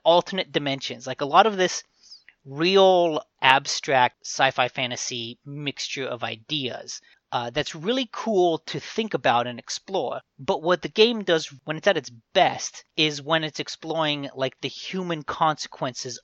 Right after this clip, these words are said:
of those high-minded ideas. What do individual people think about the endless battle? And for you personally, uh, like,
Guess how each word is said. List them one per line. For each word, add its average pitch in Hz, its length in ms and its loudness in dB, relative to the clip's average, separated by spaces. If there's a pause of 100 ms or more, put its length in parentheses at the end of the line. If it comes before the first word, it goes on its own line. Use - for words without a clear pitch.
of 143 300 0
those 123 280 -2
high-minded 117 800 -4
ideas. 113 680 -14 (340)
What 151 440 2
do 151 340 -4 (320)
individual 160 640 -2
people 135 640 -6 (180)
think 165 200 -4
about 120 380 2 (140)
the 131 220 -14
endless 135 380 -4
battle? - 440 -12 (440)
And 165 120 -4
for 190 120 -6
you 165 180 -6
personally, 127 640 0
uh, 120 280 -4
like, 120 240 -6